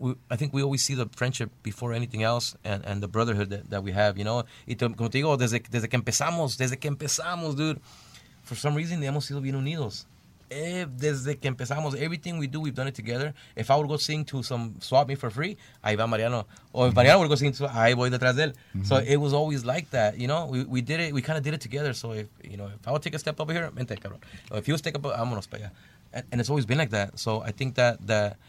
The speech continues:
Speaker 1: at the end of the day, we, we always see that little struggle that we, 'cause we, we, we, I mean, it's struggle. It, it no pasó de un día pa' otro, you know. Some people say, "Oh, overnight success." Fuck no, that was a long ass night, you know.
Speaker 2: Yeah.
Speaker 1: We,
Speaker 2: You know,
Speaker 1: we
Speaker 2: you know, you know what I think it is?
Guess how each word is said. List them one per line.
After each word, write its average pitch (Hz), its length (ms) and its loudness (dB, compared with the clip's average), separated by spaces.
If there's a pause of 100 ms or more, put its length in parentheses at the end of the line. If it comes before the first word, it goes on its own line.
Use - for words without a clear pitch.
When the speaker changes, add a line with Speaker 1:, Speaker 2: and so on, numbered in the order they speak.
(180)
Speaker 1:
at - 60 -8
the 143 80 0
end 143 80 2
of 135 60 0
the 139 60 2
day, 139 40 2
we, 135 100 2
we 131 220 0
always 131 260 0
see 123 180 -2
that 117 120 2
little 117 160 -2
struggle 120 320 -4
that 110 80 0
we, 113 220 -8 (100)
'cause 113 140 -2
we, 160 100 2
we, 170 160 -6
we, 135 160 -2
I - 20 -2
mean, 104 160 0
it's 113 140 -4
struggle. 123 300 -4 (420)
It, 113 160 -8
it 156 160 2
no 160 80 2
pasó 156 420 2
de - 20 0
un 135 40 0
día 139 160 2
pa' 120 100 4
otro, 113 220 0
you 107 100 -2
know. 147 280 -2
Some 135 100 -4
people 127 160 -4
say, 123 60 -2
"Oh, 160 100 0
overnight 143 300 2
success." 120 340 -4
Fuck - 260 -12
no, 131 80 -6
that 147 60 -4
was 143 120 -4
a - 20 -6
long 135 180 0
ass 135 140 -4
night, 151 320 -6
you 120 80 -4
know. 127 140 0
Speaker 2:
Yeah. 117 40 -6 (180)
Speaker 1:
We, 135 100 0
Speaker 2:
You 131 60 4
know, 170 60 6
Speaker 1:
we - 80 4
Speaker 2:
you 147 60 6
know, 143 100 2
you 160 80 2
know 175 60 4
what 175 100 4
I - 20 -4
think 175 140 2
it 175 60 4
is? 190 240 2